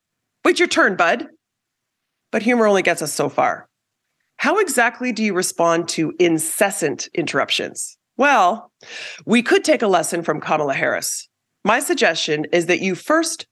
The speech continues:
smile and take a moment. Pause and take a breath. Then you establish direct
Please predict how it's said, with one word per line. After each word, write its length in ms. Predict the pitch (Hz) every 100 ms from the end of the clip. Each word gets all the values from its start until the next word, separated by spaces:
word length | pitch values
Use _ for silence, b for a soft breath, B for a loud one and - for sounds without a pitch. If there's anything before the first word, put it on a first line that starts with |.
| _
smile 880 | - - 196 240 349 160 135 - -
and 140 | 226
take 200 | 269 302
a 40 | 302
moment. 440 | 160 120 - - B B B - _ _ -
Pause 380 | 226 262 240 190
and 120 | 175
take 180 | 220 208
a 60 |
breath. 400 | - 175 143 - _ _ _
Then 200 | 220 285
you 220 | 226 185 -
establish 680 | 160 - 170 170 165 - 151
direct 920 | 160 156 139 147 190 269 - -